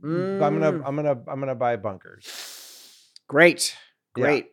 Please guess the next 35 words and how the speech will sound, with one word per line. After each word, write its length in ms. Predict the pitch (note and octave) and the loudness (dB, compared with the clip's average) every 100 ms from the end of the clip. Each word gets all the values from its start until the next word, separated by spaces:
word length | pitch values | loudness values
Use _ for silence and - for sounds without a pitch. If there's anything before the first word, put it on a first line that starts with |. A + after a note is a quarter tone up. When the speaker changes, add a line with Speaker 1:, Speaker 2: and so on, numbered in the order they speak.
| _ - | _ 2
Speaker 2:
Which 180 | F#3+ - | 2 4
continent? 440 | G3 D#3 C3+ - _ _ _ _ _ _ _ _ _ _ - | 2 4 0 -6 _ _ _ _ _ _ _ _ _ _ -4
Speaker 1:
Just, 220 | G#3+ A3 | -2 -2
uh, 180 | F3+ D#3+ | -4 -6
just 300 | D#3+ G3+ D3+ | -6 -6 -4
dig 220 | E3+ F3+ F3+ | 2 4 6
a, 360 | F3+ F3 E3 C3+ | 6 6 2 -2
dig 160 | - E3 | -4 -2
a 40 | |
big 160 | D#3+ D#3 | -2 0
hole 420 | B2+ A#2 G2+ F#2+ | 4 4 4 -2
Speaker 2:
<laughs> 40 | A#2 | 2
Speaker 1:
right 140 | B2+ | 4
Speaker 2:
Just 180 | C3+ C3+ | 6 8
Speaker 1:
under 140 | A3 | 8
Speaker 2:
start 40 | F#3+ | 8
Speaker 1:
my 60 | F3+ E3 | 8 6
Speaker 2:
digging. 40 | |
Speaker 1:
current 200 | A2 G#2+ | 2 -8
house 480 | G#2+ F2+ F2+ - - _ - | -12 -12 -14 -18 -20 _ -10
until 360 | A#2 A2 A#2+ | -8 -4 -2
I 160 | A#2 A#2 | 0 0
just 200 | A2 G2+ | -4 -8
get 180 | A#2 G2 | -8 -4
down 260 | A2+ G#2+ G#2 | -4 -4 -6
to 80 | G2+ | -6
where 200 | G2+ F#2+ | -6 -6
it's, 200 | A2+ - | -10 -14
it's 180 | A2+ - | -14 -14
cool. 420 | - G2 E2+ - _ _ _ _ - - | -12 -10 -10 -14 _ _ _ _ -18 -4
Speaker 2:
They 100 | F#3+ F#3+ | 0 6
can't 280 | G#3+ G#3+ | 8 10
get 240 | - G#3+ - | 8 6 8
you 100 | G#3 | 6
there. 460 | G#3 G3 F3+ D3+ | 8 8 6 4